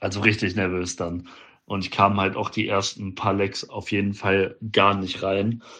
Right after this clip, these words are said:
Und Mike hat ja auch wirklich nicht gut gespielt für das, was er spielen kann.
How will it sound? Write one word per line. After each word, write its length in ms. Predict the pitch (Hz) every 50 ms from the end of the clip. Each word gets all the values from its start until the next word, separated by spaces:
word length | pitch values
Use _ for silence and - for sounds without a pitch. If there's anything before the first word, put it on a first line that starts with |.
| - _ _
Und 380 | - 104 104 107 101 - -
Mike 340 | - 101 104 104 113 127 - -
hat 100 | 107 -
ja 120 | - 107
auch 200 | 104 104 98 104
wirklich 320 | 117 120 117 - 120 113 -
nicht 320 | 120 127 127 127 - -
gut 300 | - 135 135 139 135 -
gespielt 500 | - 101 - - - - 104 95 92 82
für 140 | - 104 92
das, 280 | 90 - 95 92 - -
was 120 | 95 87
er 80 | - 95
spielen 440 | 90 - - - 98 92 92 92 90
kann. 500 | - 98 95 98 107 117 117 - -